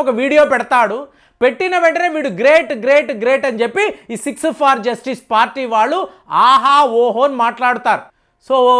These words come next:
నిన్న ఒక కామెడీ చేశాడు. So ఇదంతా ఏంటంటే, కెనడాలో ఉండే రష్యా ఎంబసీ వాళ్ళు మీకు ఈ హర్దీప్ సింగ్ నిజార్, పోయిన సంవత్సరం మే నెల ఇతను హత్యకు గురయ్యాడండి. చేసింది ఎవరు అంటే రా ఏజెంట్స్.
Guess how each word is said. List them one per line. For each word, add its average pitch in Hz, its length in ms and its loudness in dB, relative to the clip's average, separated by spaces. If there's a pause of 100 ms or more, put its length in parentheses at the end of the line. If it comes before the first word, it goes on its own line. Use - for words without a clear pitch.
(160)
నిన్న 247 180 -2 (120)
ఒక 269 120 -2 (140)
కామెడీ 254 320 2 (100)
చేశాడు. 226 360 -2 (640)
So - 120 -14
ఇదంతా 220 380 0 (160)
ఏంటంటే, 254 480 -2 (200)
కెనడాలో 285 600 4 (180)
ఉండే 226 260 -2 (160)
రష్యా 233 320 -2 (140)
ఎంబసీ 220 380 -2 (640)
వాళ్ళు 262 760 4 (320)
మీకు 302 360 -6
ఈ 247 120 0
హర్దీప్ 220 480 -2
సింగ్ 262 220 -6
నిజార్, 233 300 0 (480)
పోయిన 247 320 0 (100)
సంవత్సరం 240 500 -6 (100)
మే 226 120 -2 (160)
నెల 226 140 0 (200)
ఇతను 240 240 -6 (100)
హత్యకు 233 460 -2
గురయ్యాడండి. 214 680 -2 (540)
చేసింది 240 540 0 (120)
ఎవరు 226 220 0 (100)
అంటే 202 160 -4 (140)
రా 190 160 4 (220)
ఏజెంట్స్. 208 420 -4